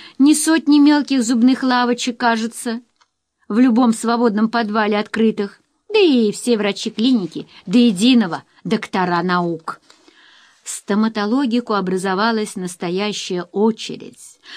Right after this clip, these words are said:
Знать разного ранга обрывала телефоны.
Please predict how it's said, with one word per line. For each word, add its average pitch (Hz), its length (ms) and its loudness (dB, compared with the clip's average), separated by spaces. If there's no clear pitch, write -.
Знать 220 680 0
разного 233 520 0
ранга 226 460 0
обрывала 202 500 -2
телефоны. 180 720 -6